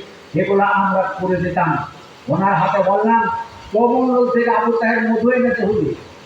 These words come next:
একটু মধু খান, মধু ভালো শিফা অমৃত না, এটা একটু খান।" হাতে ওনার মধু ঢেলে দিলাম। মধু বলে উনি নিলেন, ওইটুকু টাইমের মধ্যে উদাসীন হয়ে গেলেন। কোথায়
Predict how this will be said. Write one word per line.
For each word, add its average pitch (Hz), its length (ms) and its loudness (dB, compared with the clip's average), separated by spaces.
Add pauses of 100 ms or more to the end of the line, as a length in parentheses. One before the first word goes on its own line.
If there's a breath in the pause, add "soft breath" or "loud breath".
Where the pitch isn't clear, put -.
একটু 233 220 0
মধু 220 280 2
খান, - 460 -2 (360)
মধু 196 180 0
ভালো 214 380 2
শিফা 202 200 0
অমৃত 202 320 2
না, - 440 0 (380)
এটা 165 200 0
একটু - 140 -2 (180)
খান।" 202 300 0 (440)
হাতে 165 200 0
ওনার 208 300 0
মধু 185 320 -2
ঢেলে 175 280 2
দিলাম। 196 420 0 (380)
মধু 190 220 2
বলে 269 280 6
উনি 262 180 2
নিলেন, 233 500 2 (360)
ওইটুকু 262 460 4
টাইমের 240 300 0
মধ্যে 233 280 0
উদাসীন 226 480 0
হয়ে 208 180 2
গেলেন। 214 300 0 (420)
কোথায় 208 320 2